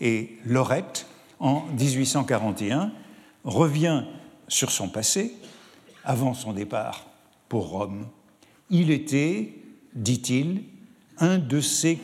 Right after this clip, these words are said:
condottieries de la plume qui vont d'un camp dans l'autre. Voilà le propre de ce condottière payant,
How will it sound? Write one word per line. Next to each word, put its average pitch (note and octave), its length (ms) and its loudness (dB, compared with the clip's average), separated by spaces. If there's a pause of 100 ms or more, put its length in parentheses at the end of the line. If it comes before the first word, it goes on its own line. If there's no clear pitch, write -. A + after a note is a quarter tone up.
(100)
condottieries E3 960 2
de C3+ 140 0
la C3 140 2
plume C3 500 0 (720)
qui F3 140 2
vont A2 300 0 (340)
d'un B2 220 0
camp G#2+ 380 -8 (140)
dans G2+ 160 -6
l'autre. - 460 -14 (360)
Voilà A#2+ 200 -4
le G2 120 -6
propre - 560 -8 (280)
de A2+ 140 -6
ce - 180 -8
condottière A2 1000 -6 (420)
payant, G#2+ 400 0